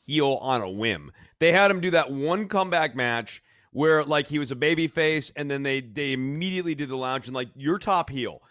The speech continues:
You are now on this show. You are gonna be the guy that we're gonna move all the dialogue through that is going to have to carry, like, the Drew interactions and all of that sort of stuff." So, no, I think that that's a fair one for sure.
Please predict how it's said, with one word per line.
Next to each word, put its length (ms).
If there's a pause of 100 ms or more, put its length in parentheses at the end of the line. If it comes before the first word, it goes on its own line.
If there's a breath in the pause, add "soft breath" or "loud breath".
(120)
You 240
are 80
now 380 (140)
on 240
this 160
show. 400
You 300
are 80
gonna 200
be 100
the 100
guy 380 (320 soft breath)
that 160
we're 200
gonna 140
move 340
all 240
the 120
dialogue 500
through 360
that 140
is 100
going 240
to 60
have 200
to 80
carry, 520
like, 240
the 100
Drew 300
interactions 760
and 100
all 160
of 80
that 160
sort 180
of 80
stuff." 280
So, 160
no, 180
I 220 (440 soft breath)
think 140
that 60
that's 180
a 60
fair 240
one 120
for 140
sure. 360